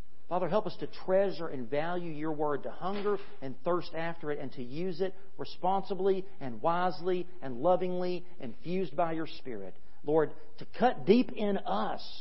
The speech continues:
not to cut deep in others, to defend against the lies of Satan,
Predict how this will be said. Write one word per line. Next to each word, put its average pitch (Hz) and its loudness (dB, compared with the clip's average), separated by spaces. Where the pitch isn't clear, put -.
not 208 -2
to - -2
cut - 0
deep 147 -2
in 117 -2
others, 117 -2
to 180 0
defend 156 0
against 156 0
the 160 -2
lies 151 2
of 110 -2
Satan, 107 -2